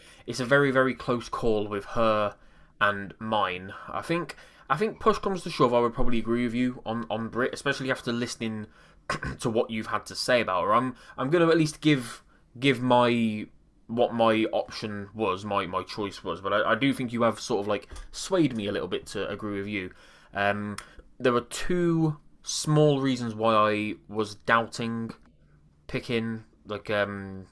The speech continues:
double taking whether I should pick Britt or not, and that was the fact that I think it took her a little bit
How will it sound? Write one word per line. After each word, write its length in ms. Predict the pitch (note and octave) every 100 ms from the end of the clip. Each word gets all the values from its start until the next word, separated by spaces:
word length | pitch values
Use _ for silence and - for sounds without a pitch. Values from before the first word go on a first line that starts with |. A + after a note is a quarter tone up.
| _ -
double 240 | B2 A#2+
taking 360 | C3 A#2 A2 G2+
whether 200 | G2 F#2+
I 40 |
should 200 | - -
pick 200 | G#2+ D#2
Britt 160 | G#2+ F2+
or 100 | F2+
not, 200 | F2 - - - -
and 140 | G2+
that 80 | G2+
was 100 | G2+
the 60 | G#2+
fact 180 | A#2
that 80 | G#2+
I 80 | G2+
think 160 | A#2+ A#2+
it 140 | -
took 160 | A#2+ -
her 160 | B2+
a 40 | B2
little 320 | B2+ C#3 D3
bit 300 | C#3 C#3